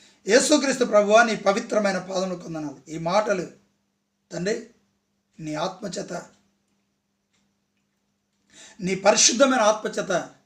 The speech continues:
మీరు సెలవిచ్చిన ఈ మాటలు నా తండ్రి మా అంతరాత్మలో నిలిచి ఉంటూ నీ కృప దయచేయమని. మీ సహాయము లేకుండా మేము ఏదీ ఈ లోకంలో జయించలేము తండ్రి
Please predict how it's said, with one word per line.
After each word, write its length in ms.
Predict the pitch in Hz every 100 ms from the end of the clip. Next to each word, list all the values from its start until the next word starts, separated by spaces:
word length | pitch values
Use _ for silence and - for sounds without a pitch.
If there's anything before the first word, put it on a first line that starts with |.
| _ _ _ _ _ _ -
మీరు 140 | 175 175
సెలవిచ్చిన 520 | - 233 254 - 240
ఈ 140 | 214
మాటలు 420 | 185 196 247 247
నా 80 | 226
తండ్రి 280 | 196 202 190
మా 100 | 180
అంతరాత్మలో 560 | 180 196 202 196 185 170 147 - -
నిలిచి 300 | 185 247 -
ఉంటూ 140 | 254 240
నీ 140 | 202
కృప 180 | 185 180
దయచేయమని. 440 | 170 165 170 151 - - - _ _ _ _ _ 185
మీ 180 | 196 233
సహాయము 600 | 233 202 214 254 311 320
లేకుండా 440 | 311 277 269 254
మేము 200 | 240 226
ఏదీ 580 | 202 202 247 285 311 311
ఈ 20 |
లోకంలో 580 | 269 247 247 240 226 180
జయించలేము 800 | 143 214 254 254 226 202 160 123 _ _ _ _ _ _ _ _ _
తండ్రి 360 | 185 214 254